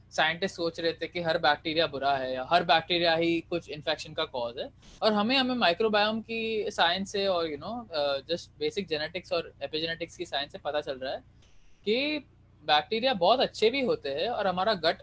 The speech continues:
माइक्रोबायोम जो है उसकी रिसर्च पायनियर हुई थी पहले, but हमें अब-, अभी हमें पता चल रहा है कि हमारा ओरल माइक्रोबायोम है,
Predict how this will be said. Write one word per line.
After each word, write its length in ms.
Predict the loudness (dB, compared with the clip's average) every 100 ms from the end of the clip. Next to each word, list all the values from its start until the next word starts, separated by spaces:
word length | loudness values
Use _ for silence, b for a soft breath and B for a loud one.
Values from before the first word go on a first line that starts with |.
| -6
माइक्रोबायोम 600 | -4 -2 0 2 2 0
जो 160 | -2 -2
है 360 | -2 -6 -10 -20 _ _ _ _ -4
उसकी 380 | -4 -4 -4 -2
रिसर्च 320 | 0 0 2
पायनियर 420 | 4 4 4 0
हुई 140 | -2
थी 100 | -4
पहले, 260 | -4 -4 -2
but 140 | 0
हमें 140 | -2 -4
अब-, 260 | -6 -10 -6
अभी 160 | 0 2
हमें 200 | 2 0
पता 200 | -2 -2
चल 180 | -2 0
रहा 160 | 2
है 80 | 0
कि 140 | 0
हमारा 320 | -4 0 0 0
ओरल 320 | 0 0 2
माइक्रोबायोम 680 | 0 0 0 2 2 0
है, 240 | -6 -12